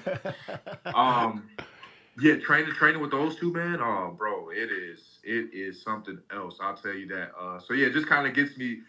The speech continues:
Speaker 1: it gives me confidence. Like, when I do go against a grappler, I'm like, "All right, listen, I've been here before. I've got my ass kicked in the gym plenty of times. I'm cool." Um,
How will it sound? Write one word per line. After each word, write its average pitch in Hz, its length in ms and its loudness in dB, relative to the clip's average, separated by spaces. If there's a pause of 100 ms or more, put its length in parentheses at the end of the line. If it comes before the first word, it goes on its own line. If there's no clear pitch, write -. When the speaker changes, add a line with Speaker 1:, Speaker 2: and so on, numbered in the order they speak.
Speaker 1:
it 117 120 -4
gives 156 180 4
me 135 220 2
confidence. 135 520 2
Like, 127 160 6
when 120 40 -2
I 113 100 2
do 139 140 0
go 143 120 0
against 143 220 -2
a 127 40 -4
grappler, 135 380 4
I'm 123 60 -4
like, 104 140 -2
"All 107 140 0
right, 98 100 0
listen, 113 240 -6
I've - 140 -2
been 131 120 0
here 131 140 0
before. 127 460 -6 (200)
I've 110 160 -2
got 131 180 0
my 135 200 6
ass - 160 0
kicked 143 160 0
in 139 60 0
the 135 80 -2
gym 139 260 0
plenty 135 220 -2
of 135 100 -2
times. 131 380 0 (360)
I'm 110 140 -8
cool." 120 560 2
Um, 98 460 -6